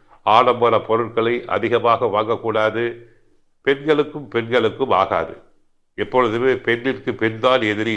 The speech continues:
என்பதால் பேசும்போது பேச்சில் கவனம் தேவை,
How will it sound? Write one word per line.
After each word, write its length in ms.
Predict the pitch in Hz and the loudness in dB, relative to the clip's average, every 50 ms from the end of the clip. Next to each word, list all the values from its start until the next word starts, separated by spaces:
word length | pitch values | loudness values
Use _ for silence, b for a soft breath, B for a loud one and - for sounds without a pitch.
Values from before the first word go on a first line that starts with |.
| 95 98 | -4 -4
என்பதால் 440 | 98 104 107 107 117 117 120 117 117 - - b b b b b b b b _ _ - | -2 -2 0 4 4 4 4 2 0 -6 -16 b b b b b b b b _ _ 0
பேசும்போது 680 | 147 165 160 165 160 135 107 95 113 113 110 104 123 127 123 - - - - | 2 2 2 0 -4 -6 -2 0 2 2 2 2 0 -4 -4 -6 -8 -8 0
பேச்சில் 520 | - 135 143 135 139 - - 139 135 127 104 90 101 | 2 2 2 2 -4 -4 -4 -4 -4 -4 -4 0 2
கவனம் 380 | 113 117 120 120 120 110 104 - | 4 4 4 4 2 0 -2 -2
தேவை, 320 | 110 104 107 104 104 117 | 0 2 2 2 2 2